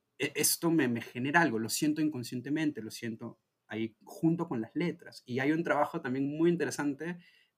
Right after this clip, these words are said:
con lo visual, con lo visual, con cómo editan los clips.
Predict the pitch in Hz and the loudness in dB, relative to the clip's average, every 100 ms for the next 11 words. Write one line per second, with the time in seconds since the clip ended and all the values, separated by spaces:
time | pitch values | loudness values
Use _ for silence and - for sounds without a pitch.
0 | _ 120 110 104 104 - 104 101 - _ | _ 0 0 0 -2 -2 -4 -4 -12 _
1 | _ _ _ _ _ _ - - 120 117 | _ _ _ _ _ _ -20 -12 -8 -6
2 | 110 143 143 143 - _ _ - 107 131 | -4 -2 -2 -2 -10 _ _ -6 -2 0
3 | 151 143 151 151 143 107 - 170 170 - | 2 2 0 -2 -4 -4 -2 -2 -2 -8
4 | - | -12